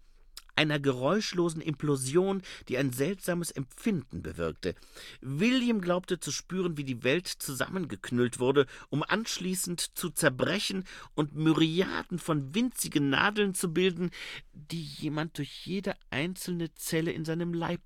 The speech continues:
bohrte. Dann kehrte die Düsternis des Kellers zurück. Das war sehr sonderbar. Ich fühlte mich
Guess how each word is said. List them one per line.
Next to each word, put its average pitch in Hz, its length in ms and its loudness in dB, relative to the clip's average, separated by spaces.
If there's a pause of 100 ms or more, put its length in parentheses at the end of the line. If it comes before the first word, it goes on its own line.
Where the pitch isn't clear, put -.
bohrte. - 420 -8 (300)
Dann 143 240 -4
kehrte 151 420 -4
die 127 260 -10
Düsternis 107 640 -4
des - 260 -10
Kellers 87 460 -8
zurück. - 560 -10 (2000)
Das - 260 -8
war 113 340 -4 (880)
sehr - 560 -10
sonderbar. - 1120 -14 (500)
Ich - 140 -2
fühlte 202 240 2
mich 180 240 2